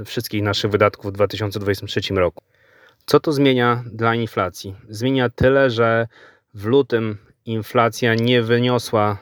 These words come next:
tak jak wstępnie podawał gust, trzy przecinek dziewięć procenta, a zatrzymała się na poziomie trzy przecinek siedem procenta. Dodatkowo Główny Urząd Statystyczny podaje inflację za luty i ta zaskakująco znajduje się w celu inflacyjnym N B P,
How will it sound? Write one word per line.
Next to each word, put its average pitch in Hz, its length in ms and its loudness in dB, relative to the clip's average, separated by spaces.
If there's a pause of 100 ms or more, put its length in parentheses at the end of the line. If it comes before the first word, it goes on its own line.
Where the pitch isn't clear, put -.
tak 104 140 -4
jak 107 120 0
wstępnie 107 340 -6
podawał 107 360 2
gust, 104 280 -2
trzy - 260 -4
przecinek 107 340 -4
dziewięć 110 340 -2
procenta, 120 680 -2 (540)
a 117 420 2
zatrzymała 117 600 0
się - 100 -12
na 117 100 -2
poziomie 110 380 -6
trzy - 160 -12
przecinek 110 360 -4
siedem 101 400 0 (220)
procenta. 98 380 -2
Dodatkowo 127 720 2 (400)
Główny 127 320 0
Urząd 127 240 -2
Statystyczny 123 480 -2
podaje 120 420 4
inflację 123 600 0
za 117 100 2
luty 123 540 2
i 110 100 -12 (100)
ta 139 360 -2 (400)
zaskakująco 123 760 0
znajduje 120 440 2
się 117 360 -4
w - 160 -20
celu 123 340 2
inflacyjnym 113 580 0
N 107 120 -2
B 104 100 2
P, 127 320 -2